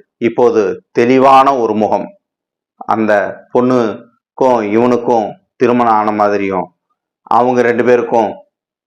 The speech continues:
ஆஹ், முதலிரவு நடக்கிற மாதிரி ஒரு கனவு வருது. "நான் உன்னை நினைச்சுக்கிட்டு தான் இந்த சிறை கம்பியெல்லாம் நான் தொட்டு தொட்டு பார்த்துக்கிட்டு இருந்தேன்" அப்படின்றான். "உன் விரலாதான் அதை நினைச்சேன்" அப்படின்றான். உடனே பொண்ணு கேக்குறா,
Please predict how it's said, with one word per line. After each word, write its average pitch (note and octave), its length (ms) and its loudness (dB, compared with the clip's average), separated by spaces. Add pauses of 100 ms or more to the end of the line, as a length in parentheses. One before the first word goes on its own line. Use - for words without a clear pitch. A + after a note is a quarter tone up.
ஆஹ், G#2+ 580 0 (580)
முதலிரவு C3 540 0
நடக்கிற A2 400 -2
மாதிரி G#2+ 220 0
ஒரு G#2 180 -2
கனவு G#2 400 -2
வருது. F#2+ 220 -8 (580)
"நான் B2 280 4
உன்னை B2+ 240 0
நினைச்சுக்கிட்டு C3 640 0
தான் C3+ 200 2
இந்த B2 160 0
சிறை B2+ 300 0
கம்பியெல்லாம் A2+ 580 0
நான் G#2+ 340 -2
தொட்டு A2 260 -2
தொட்டு G#2+ 280 0
பார்த்துக்கிட்டு G2+ 400 -2
இருந்தேன்" F#2 320 -4 (460)
அப்படின்றான். G#2+ 480 -2 (600)
"உன் A2+ 300 0
விரலாதான் B2 540 4
அதை A2 120 -2
நினைச்சேன்" G#2+ 360 -2
அப்படின்றான். F#2 480 -4 (120)
உடனே A2 260 -2
பொண்ணு A#2 240 0
கேக்குறா, G2+ 440 0